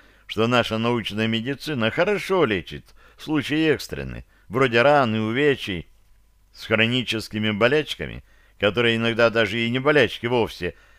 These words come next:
а сбой настройки организма. Успехи тут более скромные,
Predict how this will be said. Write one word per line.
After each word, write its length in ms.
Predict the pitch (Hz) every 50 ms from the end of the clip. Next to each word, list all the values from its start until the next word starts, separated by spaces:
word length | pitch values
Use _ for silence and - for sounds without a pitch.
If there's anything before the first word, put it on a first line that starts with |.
| _ _ _ -
а 220 | - 98 107 104 - 104
сбой 400 | 110 92 90 110 123 147 139 131
настройки 540 | 127 131 117 - - 135 135 120 98 -
организма. 640 | 127 127 127 147 156 147 120 92 67 - 58 62 - - - - - _ _ _ _ _ _ -
Успехи 480 | - 85 - - 127 160 175 - 127 113
тут 300 | - - 113 143 175 170 147 - - -
более 380 | 98 110 120 127 147 170 165
скромные, 580 | - - 175 180 185 180 175 175 175 165 151